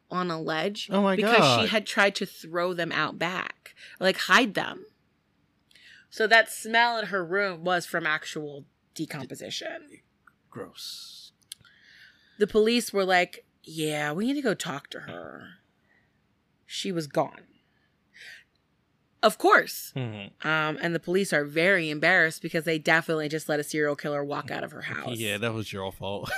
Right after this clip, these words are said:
Speaker 2: <laughs>
Speaker 1: The F B I gets called. They start tracking bus stations, trains, airports. She books a fake flight to L A in her own name,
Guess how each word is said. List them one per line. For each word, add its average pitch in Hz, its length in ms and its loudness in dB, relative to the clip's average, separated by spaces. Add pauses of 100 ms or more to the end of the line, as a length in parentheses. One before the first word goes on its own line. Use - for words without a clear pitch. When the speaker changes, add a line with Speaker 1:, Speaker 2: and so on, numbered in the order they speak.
Speaker 2:
<laughs> 381 140 6 (420)
Speaker 1:
The 160 80 2
F 202 200 6
B 175 80 0
I 208 160 6
gets 220 180 2
called. 165 380 2
They 180 100 4
start 190 300 4
tracking 165 340 4
bus 214 240 6
stations, 208 500 0
trains, 202 600 0
airports. 208 560 6 (240)
She - 140 -4
books 208 240 2
a 196 80 -2
fake 226 240 4
flight 226 240 2
to - 120 0
L 180 220 2
A 196 180 6
in 185 200 -4
her 180 260 -4
own 220 320 0
name, 214 440 0